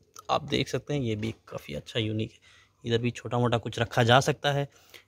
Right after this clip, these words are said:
ये रहा आपका म्यूजिक सिस्टम। इधर आप जैसे देख सकते हैं, ये मिरर कंट्रोलर इधर दिया गया है। अब आते हैं इसके बैक साइड में,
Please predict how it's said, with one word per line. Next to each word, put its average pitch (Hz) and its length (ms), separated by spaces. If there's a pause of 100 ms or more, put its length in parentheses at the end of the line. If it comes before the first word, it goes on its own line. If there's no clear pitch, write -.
(140)
ये 110 120
रहा 110 100
आपका 107 240
म्यूजिक 120 320
सिस्टम। 135 520 (3750)
इधर 127 200
आप 135 120
जैसे 127 240
देख 143 200
सकते 156 260
हैं, 170 100
ये 156 160
मिरर 127 300
कंट्रोलर 113 520
इधर 147 180
दिया 113 320
गया 107 180
है। 113 160 (4000)
अब 123 200
आते 120 220
हैं 143 80
इसके 127 280
बैक 131 240
साइड 151 240
में, 147 180